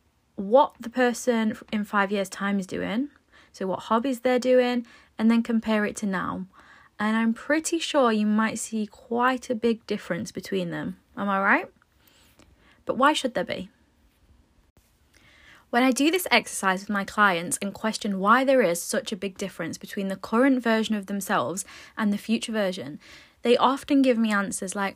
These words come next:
"Oh, when I have that job, I'll be able to do this, I'll be able to wake up earlier," or, "In five years, I'll eventually build up that habit." Okay, but why are you waiting five years to start?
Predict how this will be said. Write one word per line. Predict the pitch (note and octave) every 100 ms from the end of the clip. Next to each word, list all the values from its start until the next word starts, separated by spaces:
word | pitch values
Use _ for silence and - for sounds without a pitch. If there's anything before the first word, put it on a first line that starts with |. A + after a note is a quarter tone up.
| -
"Oh, | C4+ C4+ C4
when | B3+ C4+
I |
have | B3 B3+ G#3+
that | A#3 G#3
job, | G#3+ A3 G#3+
I'll | A3
be | A3 A3+
able | A3+ A#3
to | -
do | A3 A3
this, | G3+ G3+ G3
I'll | G#3
be | A3
able | A3
to | A3
wake | A3 G#3+
up | -
earlier," | G3+ G3 F#3 F#3 - - -
or, | G3+ F3 F3+ F#3+ - -
"In | B3 A#3
five | - C4+ C#4 A#3+
years, | B3 A3+ A3
I'll | G#3 A3+
eventually | A#3 A#3 A#3 A3+
build | A3+ A3
up | G#3+
that | G3 G3
habit." | - F#3+ F3+ - _ - _ A3+
Okay, | A3+ G3+ F3 F3+ -
but | A3+ -
why | A3 G#3 A#3+ D4
are |
you | C4+ C4+ B3 A3+
waiting | A#3+ A#3 F#3+ D#3+ - -
five | - G3 G3 G#3+ G#3
years | F#3+ F#3 F3+ F3+
to | F#3+
start? | - E3 G#2 F2+